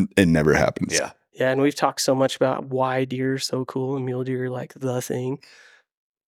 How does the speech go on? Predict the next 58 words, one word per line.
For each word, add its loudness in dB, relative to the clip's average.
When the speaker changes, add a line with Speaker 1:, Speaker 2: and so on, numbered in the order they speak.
Speaker 3:
But 2
it 2
is. 4
It's, -2
like, 0
this -2
weird -4
addiction 0
with -2
mule -2
deer. -4
Like, -4
Speaker 2:
Mm-hmm. 0
Speaker 3:
I 2
swear, 2
Travis, 2
you 2
and 4
I 6
were -4
talking -4
about 0
the -4
other -2
night, -2
like, -6
I've 4
seen 4
a 4
lot 2
of -4
big -4
elk -4
Speaker 2:
Mm-hmm. -14
Speaker 3:
on -2
people's -2
walls, 8
in 2
the 4
wild, 4
whatever. 0
Like, -4
Speaker 2:
Mm-hmm. -18
Speaker 3:
but 0
to -4
me, 4
for -2
some 4
reason 2
in 6
my 6
brain, 0
I'm 0
like, -6
"They're 0
all 4
the -4
same." -8